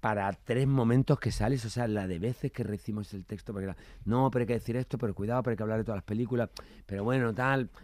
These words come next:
vamos a ver", porque digo, "Joder, macho", <laughs> o sea, era, era, o sea, costaba mucho, costaba mucho encontrar la finura, a mí no me terminaba de convencer nada, nos proponían cosas, "Oye, está",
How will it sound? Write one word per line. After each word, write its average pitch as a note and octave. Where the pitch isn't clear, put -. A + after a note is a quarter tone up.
vamos A#2
a A2+
ver", C3
porque G#2+
digo, F#2
"Joder, F#2
macho", A2
<laughs> -
o -
sea, -
era, F3
era, C#3
o C#3+
sea, C#3+
costaba C3
mucho, A2+
costaba B2+
mucho D3
encontrar B2
la C3
finura, A#2+
a A#2
mí A#2
no A#2+
me A#2
terminaba A2
de F#2+
convencer G#2
nada, A2
nos G#2
proponían G2
cosas, F#2+
"Oye, G2+
está", A2